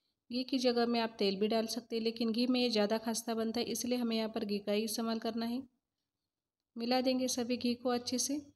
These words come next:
अब हम क्या करेंगे, इस तरीके से मसलते हुए सभी आटे में ना घी का मोयन जो अच्छे से लगाकर तैयार करेंगे। जितना अच्छे से आप मोयन लगाते हैं उतना ही अच्छा आपका ये नमकीन जो है खस्ता बनता है।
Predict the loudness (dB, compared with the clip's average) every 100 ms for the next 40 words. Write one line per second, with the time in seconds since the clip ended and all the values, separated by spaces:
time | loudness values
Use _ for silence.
0 | _ _ _ -4 0 2 2 2 2 0
1 | 0 0 -2 -2 -2 -2 -2 -2 0 0
2 | 0 -2 0 0 0 -2 0 2 2 0
3 | 0 0 -2 -2 -2 -2 0 0 0 0
4 | -2 -2 -4 -2 0 0 -2 -4 -4 -2
5 | -2 -2 -4 -2 -4 -8 _ _ _ _
6 | -8 -8 -4 -2 -2 -2 -2 -2 -2 -2
7 | 0 0 0 0 0 0 -2 -4 -2 -2
8 | -2 -2 -4 -4 -4 -4 0 -2 -2 -2
9 | -2 -2 -4 -4 -4 -2 -2 -4 -6